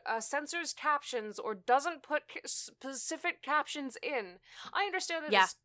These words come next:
Speaker 1: tough to do, to do, to do, like, censoring on shit like that, but also
Speaker 2: Yeah.
Speaker 1: it, you're, you're helping out
Speaker 2: Ugh.
Speaker 1: people who l-, literally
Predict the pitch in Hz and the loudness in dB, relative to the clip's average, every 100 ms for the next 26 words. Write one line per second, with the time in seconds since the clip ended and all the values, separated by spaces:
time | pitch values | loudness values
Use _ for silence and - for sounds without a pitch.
0 | - - 196 233 - - 233 202 214 202 | -14 -4 -2 -2 -4 -10 -10 -8 -10 -12
1 | 180 _ _ - 202 208 202 196 - - | -18 _ _ -10 -8 -10 -10 -16 -20 -20
2 | - - _ - 220 226 214 196 190 - | -20 -20 _ -10 -8 -8 -6 -6 -4 0
3 | 220 226 254 254 254 - 240 - - 254 | 0 0 -2 -4 -4 -4 -4 -4 -4 -2
4 | 254 - 294 - - 381 403 - 381 285 | -4 -2 0 0 4 6 6 4 2 2
5 | - - _ _ _ _ _ _ - 107 | 0 -6 _ _ _ _ _ _ -14 -10
6 | 147 320 - 220 330 294 - 294 330 285 | -4 -4 -6 -8 -6 -6 -8 -6 -2 4
7 | 381 247 233 302 - - 311 320 320 240 | 6 8 8 8 0 -8 -8 -6 -6 -8
8 | 269 - 233 - 262 269 320 311 302 269 | -12 -14 -20 -18 -10 -6 -4 -4 -6 -8